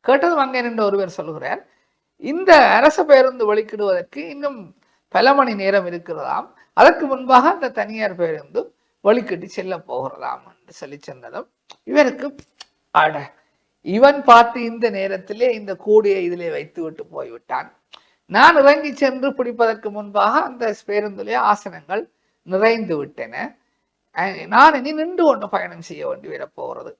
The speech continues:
அல்லது நீண்ட நேரம் காத்திருந்து இந்த பேருந்திலேயே பயணம் செய்ய வேண்டி வரப்போகிறது" என்று சலித்து கொண்டு இருக்கும் பொழுது, இந்த பழக்கொடியை வைத்துவிட்டு இறங்கி சென்ற அந்த மனிதன் இந்த ஜன்னல் ஓரமாக வந்து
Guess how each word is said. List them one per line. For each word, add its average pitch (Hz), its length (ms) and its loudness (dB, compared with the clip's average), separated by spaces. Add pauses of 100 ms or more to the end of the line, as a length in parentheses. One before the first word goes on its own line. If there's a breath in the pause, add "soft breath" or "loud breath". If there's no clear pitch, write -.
அல்லது 285 300 2
நீண்ட 330 300 -2
நேரம் 254 280 -4
காத்திருந்து 254 680 2
இந்த 254 160 -4
பேருந்திலேயே 196 680 -4
பயணம் 160 360 -8
செய்ய 151 280 -12
வேண்டி 147 200 -12
வரப்போகிறது" 143 680 -12
என்று 127 440 -14 (420)
சலித்து 320 480 -2
கொண்டு 135 520 -10 (400)
இருக்கும் 226 440 -4
பொழுது, 127 440 -6 (200)
இந்த 202 260 -8
பழக்கொடியை 302 600 4
வைத்துவிட்டு 240 720 -2
இறங்கி 220 380 -2
சென்ற 180 320 -8
அந்த 156 240 -6
மனிதன் 165 460 -12 (260)
இந்த 180 140 -10
ஜன்னல் 262 440 0
ஓரமாக 190 480 0
வந்து 156 480 -8